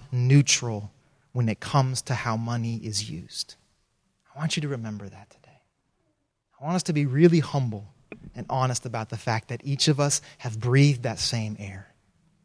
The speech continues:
We have been formed and deformed in some significant ways when it comes to thinking about money and how it is used and what its purposes are. I, I want us to walk away knowing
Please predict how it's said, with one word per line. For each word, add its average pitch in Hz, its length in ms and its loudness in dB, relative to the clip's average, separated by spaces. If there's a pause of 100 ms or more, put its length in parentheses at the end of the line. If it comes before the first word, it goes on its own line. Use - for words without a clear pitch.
(240)
We 147 120 0
have 156 420 6
been 135 160 4
formed 160 520 2
and 123 260 -6
deformed 139 800 4 (240)
in 143 80 -4
some 127 160 -2
significant 139 800 -2
ways 107 400 -2 (220)
when 123 120 0
it 113 80 -4
comes 131 260 2
to 127 100 0
thinking 120 340 2
about 104 300 0
money 143 400 8 (220)
and 120 100 0
how 127 340 4
it 123 80 -2
is 110 180 -2
used 113 280 -4
and 110 120 -4
what 101 120 -6
its - 140 -10
purposes - 560 -12 (2250)
are. - 100 -8
I, 147 100 2
I - 20 8
want 151 240 12
us 160 100 12
to 160 120 4
walk 151 280 12
away 147 280 6
knowing 143 500 10